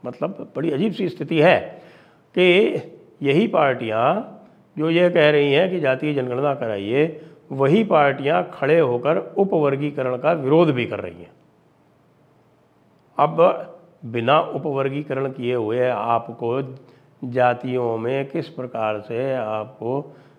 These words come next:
जो बात करते हैं सोशल जस्टिस की, सामाजिक न्याय की, वो कैसे होगा? उदाहरण, उदाहरण सबसे बड़ा है कर्नाटका।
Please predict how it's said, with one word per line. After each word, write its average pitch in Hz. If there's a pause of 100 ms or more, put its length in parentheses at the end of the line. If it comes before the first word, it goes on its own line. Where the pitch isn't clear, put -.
(640)
जो 123 (360)
बात 113
करते 110
हैं 127
सोशल 107
जस्टिस 101
की, 143 (680)
सामाजिक 107
न्याय 98
की, 131
वो 123 (140)
कैसे 135
होगा? 95 (1040)
उदाहरण, 160 (2500)
उदाहरण 165
सबसे 160
बड़ा 156
है 156
कर्नाटका। 104